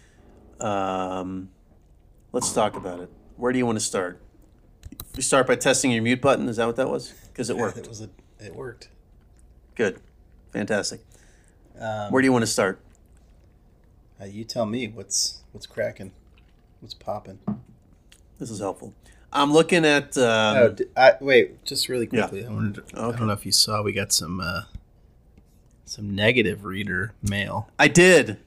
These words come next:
Speaker 1: I did see that.
Speaker 2: Did you, did you wanna comment?
Speaker 1: I mean, that would be part of a larger sibling dribbling section that I assume we'll do at some point tonight.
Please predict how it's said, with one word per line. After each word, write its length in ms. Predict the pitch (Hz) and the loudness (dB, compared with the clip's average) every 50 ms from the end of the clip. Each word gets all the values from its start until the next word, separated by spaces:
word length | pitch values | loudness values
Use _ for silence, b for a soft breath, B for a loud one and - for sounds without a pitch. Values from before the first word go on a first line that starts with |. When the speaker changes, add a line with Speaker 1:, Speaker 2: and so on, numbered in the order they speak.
| - - | -12 -6
Speaker 1:
I 100 | - 123 | -4 -2
did 220 | 117 123 117 113 110 | 0 0 0 0 -2
see 180 | - - 107 | -4 -8 -8
that. 200 | 95 95 90 90 - - _ _ - - - - - - - - - | -10 -12 -12 -16 -20 -20 _ _ -20 -20 -20 -20 -20 -20 -20 -20 -18
Speaker 2:
Did 180 | - 98 - | -16 -14 -14
you, 80 | - - - - | -14 -14 -14 -14
did 140 | - - 101 | -12 -10 -8
you 60 | 92 | -8
wanna 140 | 92 87 90 | -6 -6 -8
comment? 460 | - - - 101 98 101 113 120 - - _ - _ _ _ _ _ _ _ _ _ - - _ - - - - _ _ _ _ _ _ - | -8 -8 -8 -6 -4 -4 -4 -6 -8 -10 _ -20 _ _ _ _ _ _ _ _ _ -20 -20 _ -20 -20 -20 -20 _ _ _ _ _ _ -4
Speaker 1:
I 80 | - | 0
mean, 160 | 127 127 131 127 | 2 4 4 6
that 120 | 135 131 | 6 6
would 100 | 131 135 | 4 4
be 100 | 127 123 | 2 0
part 280 | 113 113 123 120 117 113 | 0 2 4 4 6 4
of 100 | 117 107 | 4 4
a 100 | 110 107 | 2 2
larger 420 | 104 101 107 110 110 107 110 107 95 | 2 4 4 4 2 2 -2 -4 -4
sibling 340 | - - 127 104 104 104 95 | -2 -2 -2 -2 -2 -4 -4
dribbling 380 | 90 107 107 98 101 98 95 | -4 -4 -4 -4 -4 -6 -6
section 420 | 90 - 110 101 95 - - 107 95 | -4 -4 -4 -4 -4 -6 -10 -10 -10
that 100 | 95 95 | -10 -12
I 60 | 95 | -12
assume 340 | 95 90 - - 110 101 98 | -12 -12 -12 -12 -12 -14 -14
we'll 100 | 98 95 | -14 -16
do 280 | - 107 104 101 98 | -16 -16 -16 -16 -16
at 100 | 104 - | -18 -16
some 180 | - - 110 98 | -16 -14 -14 -14
point 260 | - 104 98 92 90 | -14 -16 -16 -16 -16
tonight. 320 | - 101 101 98 92 90 | -18 -18 -18 -18 -20 -20